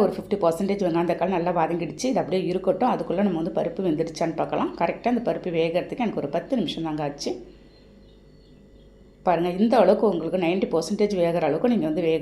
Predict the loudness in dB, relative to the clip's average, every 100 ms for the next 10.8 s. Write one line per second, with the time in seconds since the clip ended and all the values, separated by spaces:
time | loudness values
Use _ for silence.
0 | 0 -2 -4 -2 -2 -4 -14 -20 -20 -20
1 | -20 -20 -20 -20 -20 -4 2 4 4 6
2 | 6 4 2 -2 -2 0 0 0 0 0
3 | -2 0 0 -2 -16 -20 -20 -20 -20 -20
4 | -20 -20 -20 -20 -20 -4 0 4 4 6
5 | 4 2 2 2 2 -2 0 -2 0 0
6 | 0 0 0 -2 0 0 2 0 -2 -2
7 | -4 -2 -2 -4 -4 -6 -10 -20 -20 -2
8 | 0 2 2 0 0 0 4 4 4 2
9 | 0 0 -2 0 0 -2 -4 -4 -4 -6
10 | -18 -4 2 4 4 4 2